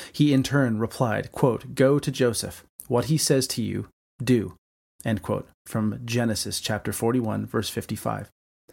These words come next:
Pharaoh was referring to Joseph, the son of Jacob, who was sold into slavery because of the jealousy of his brothers, and who, according to the biblical account,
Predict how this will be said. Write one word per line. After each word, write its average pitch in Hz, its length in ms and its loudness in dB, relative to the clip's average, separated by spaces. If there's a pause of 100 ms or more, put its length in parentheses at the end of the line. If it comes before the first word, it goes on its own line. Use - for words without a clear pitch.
(260)
Pharaoh 151 280 4
was 139 180 2
referring 123 320 0
to 113 60 -4
Joseph, 107 360 0
the 107 80 -2
son 107 220 0
of 98 100 -6
Jacob, 110 460 0 (160)
who 123 80 0
was 117 140 0
sold 123 280 4
into 110 160 0
slavery 123 400 2
because 110 300 -2
of 104 100 -4
the 113 60 0
jealousy 107 540 0
of 104 100 -2
his 104 120 -2
brothers, 113 480 0 (300)
and 117 140 0
who, 151 240 6
according 123 340 2
to 123 60 -2
the 113 100 0
biblical 127 380 2
account, 113 400 -2